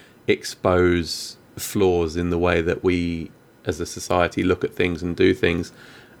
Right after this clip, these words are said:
Uh, you know, I think there's, there's gotta be a lot of credit given for, for something like that.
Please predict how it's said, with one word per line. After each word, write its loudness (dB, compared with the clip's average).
Uh, 0
you 2
know, 2
I 0
think -2
there's, -4
there's -6
gotta 2
be 0
a 2
lot 0
of -4
credit 0
given -2
for, 0
for -10
something -2
like -4
that. 0